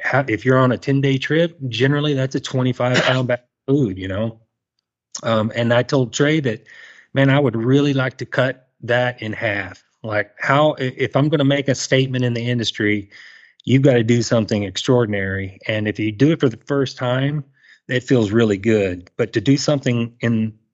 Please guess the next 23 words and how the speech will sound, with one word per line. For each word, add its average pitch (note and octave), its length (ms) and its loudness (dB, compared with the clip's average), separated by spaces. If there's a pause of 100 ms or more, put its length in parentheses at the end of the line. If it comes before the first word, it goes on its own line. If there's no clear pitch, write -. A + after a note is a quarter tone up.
(180)
for C3 120 0
the A2+ 80 -2
first C3 300 2
time A#2 280 0
in A2 80 2
the G#2+ 80 2
nutritional B2 560 0
world, C3 420 2 (520)
you C3 200 0
gotta B2 200 4
come A#2 300 0
out G#2 220 0
of G2 100 -2
the, G2 180 -6 (180)
you C3 120 0
gotta A2+ 280 0 (180)
hit B2+ 220 -4
something B2 320 -2
out G#2+ 200 -2
of G#2 60 -2
the G#2 60 -2
park G#2 460 -2
and, G#2 240 -6